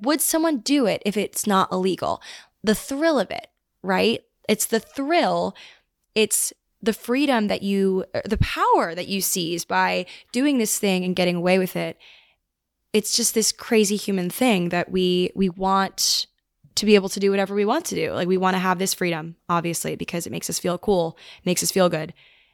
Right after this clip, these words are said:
And threats to freedom really include anything that re-, it revolves around someone trying to tell you to do something or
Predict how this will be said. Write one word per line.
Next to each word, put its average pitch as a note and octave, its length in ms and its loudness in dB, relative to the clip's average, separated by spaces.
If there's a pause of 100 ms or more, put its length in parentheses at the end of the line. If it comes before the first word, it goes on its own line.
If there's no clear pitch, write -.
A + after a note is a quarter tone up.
(140)
And E3+ 360 0 (160)
threats - 480 2
to A#3 100 2
freedom F3+ 640 -2 (320)
really A3+ 380 2
include F#3+ 320 -2
anything F3+ 640 -2 (140)
that F3 640 0 (1200)
re-, - 200 -4
it F3+ 100 -2
revolves F#3 380 4
around F3 160 0
someone F#3+ 360 2
trying F#3+ 360 2
to G#3+ 60 -2
tell G#3 200 0
you G#3 80 2
to G3 60 0
do F#3 200 0
something G3+ 440 0
or F3 280 -4